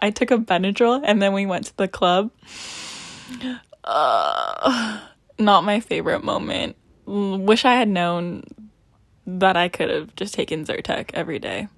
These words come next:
Um, also, the Benadryl made me tired, so, like, it happened in Vegas. Like, other times, like, I'd be hanging out with people, I'd start having an allergic reaction, I'd take a Benadryl, and then I would have to pass out in, like, an hour 'cause it, it makes you drowsy. Um,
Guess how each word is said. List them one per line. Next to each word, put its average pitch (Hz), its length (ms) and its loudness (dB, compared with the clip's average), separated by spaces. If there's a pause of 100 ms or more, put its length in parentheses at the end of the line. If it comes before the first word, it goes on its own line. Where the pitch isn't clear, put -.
(260)
Um, 175 340 -2 (100)
also, 285 220 2
the 339 120 2
Benadryl 247 440 2
made 349 180 -6
me 285 100 2
tired, 214 640 -2
so, 220 180 0
like, 202 320 -2 (300)
it 214 60 2
happened 208 300 2
in 196 100 0
Vegas. 190 560 2
Like, 180 240 -6 (1000)
other 208 260 6
times, 208 340 2
like, 196 100 0
I'd 190 100 0
be 196 100 0
hanging 185 300 -2
out 180 120 -2
with 196 100 -6
people, 226 260 0
I'd 180 260 0
start 190 200 2
having 190 200 -2
an 185 60 -2
allergic 190 300 -2
reaction, 185 500 -2
I'd 185 160 -4
take 190 260 -2 (180)
a 180 120 0
Benadryl, 190 580 2
and 180 160 0
then 180 80 0
I 175 100 2
would 175 100 0
have 185 120 -2
to - 80 -4
pass - 300 -2
out - 300 -4 (300)
in, 175 180 -2
like, - 180 -4
an 170 80 -2
hour 92 340 -4
'cause 190 200 -8
it, 175 180 -4
it - 100 -2
makes 180 240 -2
you 185 60 -2
drowsy. 180 560 0 (920)
Um, 190 320 2